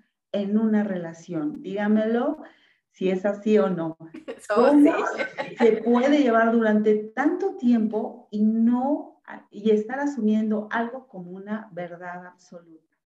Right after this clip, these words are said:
Speaker 2: Y fíjate que estaba, este fin, estos, estos días estaba viendo el, un documental muy interesante en H B O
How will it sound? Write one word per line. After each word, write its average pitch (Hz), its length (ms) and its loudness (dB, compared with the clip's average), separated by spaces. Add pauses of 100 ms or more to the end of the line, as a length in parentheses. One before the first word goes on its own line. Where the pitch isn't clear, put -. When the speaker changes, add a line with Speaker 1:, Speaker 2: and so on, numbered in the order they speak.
(720)
Speaker 2:
Y 220 80 -20
fíjate 240 500 -10
que 202 300 -8
estaba, 202 500 -6
este 202 300 -16
fin, 208 500 -16
estos, 226 380 -20
estos 208 300 -16
días 202 220 -8
estaba 190 760 -10
viendo 185 720 -12
el, 175 400 -14
un 196 100 -12
documental 180 680 -12
muy 180 140 -16
interesante 180 920 -14
en 180 120 -16
H 170 240 -18
B 175 140 -12
O - 220 -18